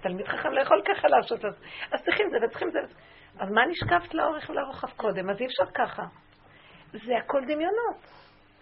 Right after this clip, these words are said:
אז בוא ניישר קו, חשבונות רבים, וזה כל ה-, כל הבריאה שלנו היא כזאת.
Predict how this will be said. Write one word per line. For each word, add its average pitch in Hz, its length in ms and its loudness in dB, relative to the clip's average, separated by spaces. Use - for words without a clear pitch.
אז 196 140 -10
בוא 226 100 4
ניישר 269 420 -2
קו, 262 80 -2
חשבונות 220 600 -6
רבים, 220 400 -6
וזה 180 260 -8
כל 247 220 2
ה-, - 260 -2
כל 220 200 4
הבריאה 226 400 4
שלנו 294 340 -4
היא 170 120 -6
כזאת. 160 320 -6